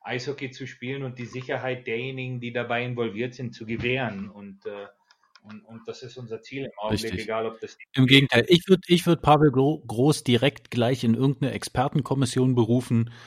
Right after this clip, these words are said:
Speaker 2: und sagen, "Pavel, hilf uns doch mal."
Speaker 1: Ja, eben, weil, wie gesagt, ich glaube, A, ist Pavel, äh, lang genug
Speaker 2: Abges-,
Speaker 1: dabei.
Speaker 2: abgesehen davon, ich muss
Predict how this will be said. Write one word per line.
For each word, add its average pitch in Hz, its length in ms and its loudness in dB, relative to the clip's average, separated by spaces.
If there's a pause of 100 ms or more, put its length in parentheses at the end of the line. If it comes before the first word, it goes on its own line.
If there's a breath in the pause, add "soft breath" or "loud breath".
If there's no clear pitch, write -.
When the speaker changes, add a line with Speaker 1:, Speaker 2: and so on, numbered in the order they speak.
(220 loud breath)
Speaker 2:
und 113 240 4
sagen, 117 300 6
"Pavel, 117 360 6
hilf 107 240 2
uns - 160 -4
doch - 140 -8
mal." - 80 -6
Speaker 1:
Ja, 214 180 2
eben, 175 280 -4
weil, 123 240 -2
wie 139 80 -4
gesagt, 151 360 0
ich 113 120 -10
glaube, 135 340 0
A, 135 180 0
ist 135 160 -6
Pavel, 131 600 -2
äh, 120 320 -10
lang 123 200 -8
genug 139 160 -2
Speaker 2:
Abges-, 139 280 2
Speaker 1:
dabei. 117 140 4
Speaker 2:
abgesehen 147 400 6
davon, 143 380 6 (320)
ich 120 120 -4
muss 151 260 4